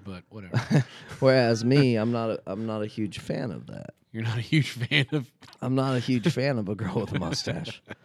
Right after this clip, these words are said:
Speaker 2: But I'm not saying she's not beautiful in her own way.
Speaker 1: Yeah.
Speaker 2: You know.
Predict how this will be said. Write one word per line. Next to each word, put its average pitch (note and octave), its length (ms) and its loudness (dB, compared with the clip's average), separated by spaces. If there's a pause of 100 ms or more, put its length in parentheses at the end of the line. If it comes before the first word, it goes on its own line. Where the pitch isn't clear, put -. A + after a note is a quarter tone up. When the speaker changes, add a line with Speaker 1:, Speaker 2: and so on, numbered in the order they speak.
(360)
Speaker 2:
But D#3+ 480 4 (280)
I'm D#3 120 0
not B2+ 200 0
saying G#2 240 0
she's E2+ 180 -6
not D#2 320 -6
beautiful E2 440 0
in D#2+ 80 0
her D#2+ 120 -2
own D#2+ 240 -2
way. F#2 300 -2
Speaker 1:
Yeah. G2+ 220 -8 (840)
Speaker 2:
You F#2+ 140 -6
know. F2 340 -4